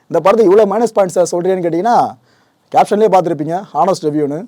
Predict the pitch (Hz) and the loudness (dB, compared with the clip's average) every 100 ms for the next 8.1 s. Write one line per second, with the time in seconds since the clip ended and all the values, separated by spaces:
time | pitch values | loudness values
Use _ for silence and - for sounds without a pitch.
0 | - 120 160 202 - 220 220 196 208 170 | -6 0 2 4 2 0 2 -2 0 0
1 | 196 180 147 156 170 160 151 160 170 147 | 0 0 -2 -2 -2 -2 -4 -4 -2 0
2 | 180 170 147 214 220 175 147 156 196 - | 2 2 0 -2 -2 -2 -2 -2 -4 -8
3 | _ _ - 131 226 254 233 254 202 190 | _ _ -6 0 2 2 2 0 0 0
4 | 170 156 147 220 233 139 147 131 120 160 | -2 -4 -4 -2 -2 -2 -4 -4 -4 -4
5 | 185 165 190 170 160 151 170 170 233 127 | -2 0 0 -2 -2 -4 -4 -4 -6 -2
6 | 139 165 131 185 208 165 175 156 160 123 | 0 0 -2 -4 -4 -4 -2 0 -2 -2
7 | 110 - _ _ _ _ _ - 147 160 | -10 -18 _ _ _ _ _ -6 -2 -2